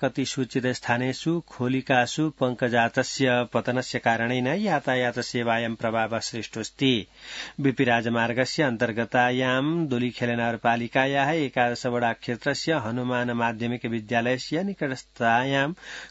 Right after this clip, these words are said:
खोलिकायां दुरापन्नस्य पङ्कजातस्य कारणेन राजमार्गे एकपक्षीय रूपेणैव यातायातं सञ्चाल्यमानम् अस्तीति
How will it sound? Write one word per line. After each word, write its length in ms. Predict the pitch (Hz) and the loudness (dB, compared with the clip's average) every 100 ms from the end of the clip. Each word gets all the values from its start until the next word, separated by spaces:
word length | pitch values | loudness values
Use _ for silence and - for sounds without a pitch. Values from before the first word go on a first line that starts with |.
| - | -6
खोलिकायां 760 | - 135 147 156 143 143 151 | 0 2 4 4 4 4 0
दुरापन्नस्य 1000 | 165 131 127 - 120 120 131 - - 143 151 147 | 0 2 2 2 -2 0 -2 -2 2 2 2 -2
पङ्कजातस्य 720 | 135 127 120 117 - 120 123 | -2 0 2 2 0 -4 -4
कारणेन 540 | - 117 117 123 127 | 0 2 2 0 0
राजमार्गे 960 | 156 190 139 131 120 123 120 117 117 117 | 0 0 0 0 0 0 0 -2 -2 -4
एकपक्षीय 680 | 113 131 - 139 - 180 147 | -2 -4 -2 -4 -2 0 0
रूपेणैव 720 | 117 127 117 117 113 113 107 - - - | -2 -4 -2 0 0 0 -2 -6 -14 -2
यातायातं 920 | 131 127 120 127 117 117 110 - 113 | 2 2 2 2 2 2 -2 -2 -4
सञ्चाल्यमानम् 1000 | 107 120 110 104 113 110 107 104 107 104 | -4 -4 -4 -2 -2 -2 -4 -4 -4 -4
अस्तीति 560 | 101 - 160 139 143 | -6 -2 -2 0 0